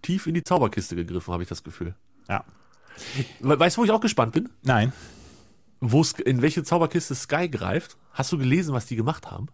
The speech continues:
Speaker 2: Nein.
Speaker 1: Sk-, Sky kehrt zurück zum U-S-Sport.
Speaker 2: Was?
Speaker 1: Die haben, die haben sich die N H L-Rechte gesichert, ab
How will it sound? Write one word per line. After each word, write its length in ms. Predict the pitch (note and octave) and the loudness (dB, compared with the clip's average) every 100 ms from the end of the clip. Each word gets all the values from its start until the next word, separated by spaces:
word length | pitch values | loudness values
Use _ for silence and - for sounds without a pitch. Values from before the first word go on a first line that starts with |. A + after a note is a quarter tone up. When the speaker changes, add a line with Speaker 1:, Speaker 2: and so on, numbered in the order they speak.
| _ - | _ -4
Speaker 2:
Nein. 260 | F#2+ G#2+ - _ _ _ | -2 -2 -8 _ _ _
Speaker 1:
Sk-, 220 | - - - | -16 -16 -14
Sky 260 | - - E3+ | -10 -6 -6
kehrt 220 | - D#3+ | -2 -2
zurück 240 | - D#3+ - | -2 -6 -4
zum 160 | B2+ | -4
U-S-Sport. 680 | - C3+ D#3+ - - - - _ _ _ _ _ _ _ | 0 0 0 -2 -8 -10 -12 _ _ _ _ _ _ _
Speaker 2:
Was? 320 | F#2+ F#2 - _ _ _ - | -2 -2 -4 _ _ _ -4
Speaker 1:
Die 80 | A#2 | -2
haben, 140 | D3 - | -2 -4
die 160 | G#2 C#3 | 0 0
haben 80 | |
sich 100 | C#3+ | 0
die 140 | - - | -2 0
N 100 | D3+ | 0
H 180 | D3 - | 0 0
L-Rechte 460 | D#3+ D3+ G2+ - F#2+ | 0 2 -2 -4 -4
gesichert, 420 | F2+ F#2 F#2 - | -4 -4 -6 -4
ab 200 | D3 - | -4 -4